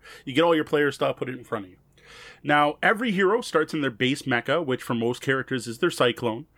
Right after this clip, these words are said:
Of course, Lunk has a Jeep, which is shown on the player board. It's, like, built into it. You're gonna use those red cubes that we mentioned in the components, and you're gonna track your armor and your dice pool number on this player board.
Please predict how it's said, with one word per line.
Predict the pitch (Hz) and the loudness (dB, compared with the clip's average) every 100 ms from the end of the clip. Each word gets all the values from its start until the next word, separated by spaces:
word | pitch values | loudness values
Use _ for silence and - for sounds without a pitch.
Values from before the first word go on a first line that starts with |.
| - _ | -20 _
Of | |
course, | - 123 120 | -2 0 0
Lunk | 113 120 - | 0 -2 -2
has | 117 135 | -4 -4
a | |
Jeep, | 123 113 - - 120 - - - - | -6 -6 -6 -10 -14 -16 -20 -20 -4
which | 143 160 - | 0 0 0
is | 190 170 165 | 2 4 2
shown | - 208 | 0 0
on | 190 | 0
the | 175 | 2
player | 165 147 | 2 2
board. | 113 101 | 0 -4
It's, | - | -4
like, | 127 | -4
built | - 139 - | 0 -2 -2
into | 123 - 110 | -6 -6 -14
it. | - _ - - | -18 _ -20 -10
You're | - 143 | -2 2
gonna | 202 | 2
use | 185 196 185 | 0 0 2
those | 160 | 2
red | 151 160 - | 4 2 0
cubes | 190 220 180 | -4 -2 -4
that | 170 | -4
we | 160 | -2
mentioned | 135 131 135 | -2 -2 -4
in | 117 | -6
the | |
components, | 113 120 160 180 170 151 | -6 -2 0 2 0 0
and | 131 | -6
you're | 120 | -4
gonna | 143 | -4
track | 139 - 147 139 - | -4 0 2 2 -2
your | 127 | -4
armor | 120 151 185 208 | 0 0 0 -4
and | - 143 | -2 -2
your | 139 | -2
dice | 110 135 143 | 0 -2 -2
pool | - 120 113 | -8 -6 -4
number | 113 107 107 | -4 -4 -4
on | 113 | -4
this | 113 110 | -4 -6
player | - 110 104 | -6 -4 -6
board. | 110 - - | -10 -20 -20